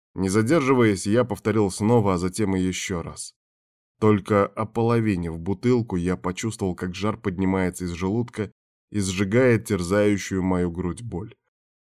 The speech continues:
Я расстегнул и скинул китель на стул, а затем, взяв поднос, переставил его на прикроватную тумбочку. Переведя дух, я налил себе ещё одну и уже медленно выцедил, не закусывая,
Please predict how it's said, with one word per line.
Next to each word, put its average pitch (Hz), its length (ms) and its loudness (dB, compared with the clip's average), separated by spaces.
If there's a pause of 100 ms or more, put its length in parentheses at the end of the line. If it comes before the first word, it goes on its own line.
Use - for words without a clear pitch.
(240)
Я 110 260 4
расстегнул 117 560 2
и 107 40 4
скинул 117 460 2
китель 104 360 -2
на 98 180 2
стул, 123 500 0 (100)
а 92 100 -6
затем, 107 360 2
взяв 120 280 2
поднос, 113 380 2
переставил 104 600 0
его 98 220 2
на 104 120 2
прикроватную 92 680 0
тумбочку. 92 580 -6 (520)
Переведя 104 440 4
дух, 135 280 2
я 104 120 0
налил 110 280 2
себе 101 340 -2
ещё 123 280 -2
одну 107 280 0
и 113 180 -4
уже 101 240 -2
медленно 101 460 0
выцедил, 92 640 -6
не 95 180 0
закусывая, 87 760 -4